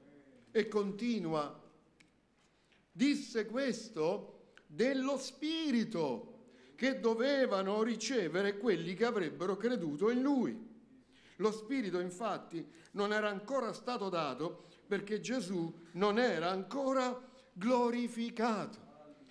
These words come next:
Gesù stava parlando dello Spirito Santo, della pienezza, della potenza dello Spirito Santo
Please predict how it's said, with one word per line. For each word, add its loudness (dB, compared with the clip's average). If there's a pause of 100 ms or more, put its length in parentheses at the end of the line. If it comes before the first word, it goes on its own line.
(240)
Gesù -2
stava 0
parlando -2
dello 0
Spirito -2
Santo, -2 (240)
della -2
pienezza, 0
della 2
potenza -2
dello 2
Spirito -4
Santo -2